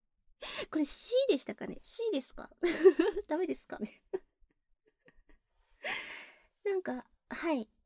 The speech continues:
頑張ります。何を？みたいな。<laughs> まあ、そんな感じでね、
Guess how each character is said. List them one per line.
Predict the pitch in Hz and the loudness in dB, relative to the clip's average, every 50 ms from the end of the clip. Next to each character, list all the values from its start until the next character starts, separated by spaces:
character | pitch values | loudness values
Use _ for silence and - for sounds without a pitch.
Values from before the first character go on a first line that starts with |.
| _ _ | _ _
頑 | - 240 262 294 | -6 -4 -2 0
張 | 302 294 294 - - | 0 -2 -2 -2 -2
り | 285 | 0
ま | 294 285 | 0 0
す。 | - - - - - - - | -2 -6 -12 -12 -12 -10 -2
何 | - - 320 370 339 254 190 | 2 4 6 6 6 4 4
を？ | 180 196 226 | 0 -2 -2
み | 233 185 185 | -2 -4 -4
た | - - | -6 -8
い | 208 196 | -6 -6
な。 | - 277 294 - | -6 -8 -10 -6
<laughs> | - - 311 294 269 247 247 277 294 - - _ - - - _ _ _ _ _ _ _ _ _ - - - - _ _ - - - - - - - - - | -2 0 0 0 0 0 0 0 0 -2 -6 _ -20 -20 -20 _ _ _ _ _ _ _ _ _ -20 -20 -20 -20 _ _ -10 -10 -8 -8 -8 -10 -12 -8 -4
ま | - | -2
あ、 | 320 | 0
そ | - 339 | 2 4
ん | 311 | 2
な | 330 349 | 2 0
感 | - 339 330 320 | -2 -2 0 0
じ | 330 311 | 0 0
で | 320 330 | 0 2
ね、 | 311 330 370 392 | 4 4 4 2